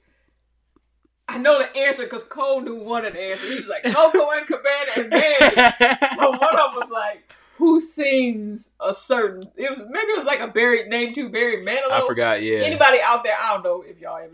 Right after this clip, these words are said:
Speaker 1: listened to Barry Manilow, but I think it was like, uh, name two Barry Manilow songs, which oddly enough, Cole knew. And then another one was, uh,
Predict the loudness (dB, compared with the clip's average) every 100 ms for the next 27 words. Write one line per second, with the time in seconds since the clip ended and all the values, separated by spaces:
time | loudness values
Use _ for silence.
0 | -20 -20 _ -20 -12 -10 -8 -6 -8 -4
1 | -4 -4 -6 -8 -8 -10 -8 -8 -8 -10
2 | -12 _ _ _ -10 -6 -6 -4 -4 -4
3 | -4 -8 -8 -6 -6 -4 -2 -2 -2 -4
4 | -6 -8 -6 -6 -8 -12 -4 2 2 2
5 | -2 -6 -6 -10 -10 -6 -4 -4 -8 -6
6 | -6 -6 -12 _ _ -10 -10 -6 -4 -6
7 | -8 -10 -4 -2 -2 -4 -8 -12 -12 -10
8 | -8 -8 -12